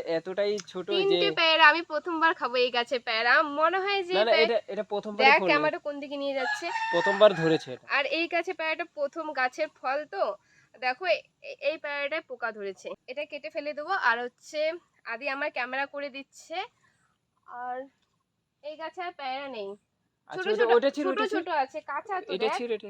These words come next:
Speaker 1: কাঁচাগুলো ছিঁড় না। এই যে এটা, এটা, এটা,
Speaker 2: কোনটা?
Speaker 1: এটা দেখ, এটা দেখ, এটা, এটা।
Speaker 2: দেখি, দেখি।
Speaker 1: এটা ছিঁড়।
Speaker 2: না, এটা ছিঁড়বো না।
Speaker 1: ছিঁড়, ছিঁড়, ছিঁড়, ওটা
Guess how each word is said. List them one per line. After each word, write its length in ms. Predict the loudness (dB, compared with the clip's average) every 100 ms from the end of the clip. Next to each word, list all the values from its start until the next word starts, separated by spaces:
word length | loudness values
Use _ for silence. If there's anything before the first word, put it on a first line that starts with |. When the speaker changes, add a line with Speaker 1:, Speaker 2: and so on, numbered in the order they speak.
| -12
Speaker 1:
কাঁচাগুলো 440 | -10 -4 -4 -2
ছিঁড় 240 | -6 -8 -12
না। 60 | -10 -4
এই 80 | -4
যে 100 | -2 -6
এটা, 140 | -8
এটা, 180 | -16 -14
এটা, 100 | -12
Speaker 2:
কোনটা? 220 | -8 -6
Speaker 1:
এটা 80 | -6
দেখ, 160 | -6
এটা 200 | -10 -12
দেখ, 160 | -16 -20 _ _
এটা, 160 | _ -20
এটা। 120 | -20
Speaker 2:
দেখি, 160 | -18 -12
দেখি। 240 | -10 -12 -14 _ _ _ _ _
Speaker 1:
এটা 140 | -20 -18
ছিঁড়। 200 | -16 -18 _ _ _ _ _ _
Speaker 2:
না, 120 | -8 -4
এটা 160 | -4 -6
ছিঁড়বো 300 | -12 -12 -8
না। 60 | -2
Speaker 1:
ছিঁড়, 160 | -2 -2
ছিঁড়, 160 | -4 -2
ছিঁড়, 160 | -4 -2
ওটা 120 | -4